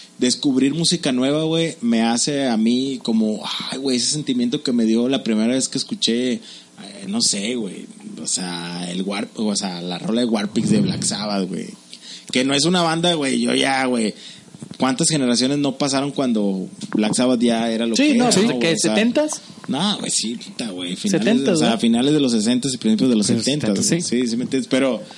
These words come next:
Speaker 1: pero te digo, eso me lo da ahora el underground, las bandas nuevas, eh, no nada más las de esta generación, sino de épocas pasadas también, ¿no? Recordemos que aquí en Monterrey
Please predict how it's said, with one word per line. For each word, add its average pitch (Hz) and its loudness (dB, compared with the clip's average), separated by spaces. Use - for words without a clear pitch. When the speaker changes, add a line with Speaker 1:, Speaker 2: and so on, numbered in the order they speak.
Speaker 1:
pero 160 2
te 156 2
digo, 139 2
eso 139 2
me 165 2
lo 131 4
da 131 4
ahora 143 0
el 127 0
underground, 98 -2
las 113 0
bandas 127 2
nuevas, 147 0
eh, 110 0
no 127 0
nada 143 0
más 135 -2
las 131 0
de 120 2
esta 117 0
generación, 123 0
sino 120 0
de 95 0
épocas 113 -6
pasadas 117 -2
también, 127 -2
¿no? 127 -4
Recordemos 113 0
que 123 -2
aquí 113 -2
en 117 0
Monterrey 123 -2